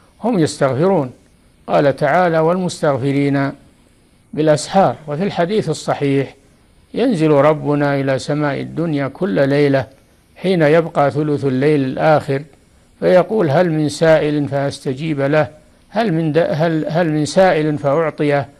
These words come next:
هل من س-، هل من داع فأستجيب له؟ هل من مستغفر فأغفر له؟" هذا كل ليلة في آخر الليل، يتحرى الاستغفار والدعاء في هذا الوقت.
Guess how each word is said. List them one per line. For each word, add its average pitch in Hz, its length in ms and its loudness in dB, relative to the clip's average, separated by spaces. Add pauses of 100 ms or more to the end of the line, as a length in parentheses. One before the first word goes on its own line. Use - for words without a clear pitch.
(140)
هل 202 220 -2
من 160 140 -2
س-، 147 120 -6
هل 170 340 0
من 156 200 -2
داع 151 340 4
فأستجيب 143 720 -2
له؟ 139 240 2 (440)
هل 180 240 4
من 170 140 0
مستغفر 151 840 0 (640)
فأغفر 143 540 2
له؟" 147 420 0 (180)
هذا 147 220 -4
كل 208 360 -2
ليلة 117 280 -2 (140)
في - 120 -10
آخر 156 320 -4
الليل، 143 340 -2 (540)
يتحرى 160 840 0 (120)
الاستغفار 143 720 0
والدعاء 151 680 -2 (440)
في 165 160 0
هذا 165 240 2
الوقت. 147 460 0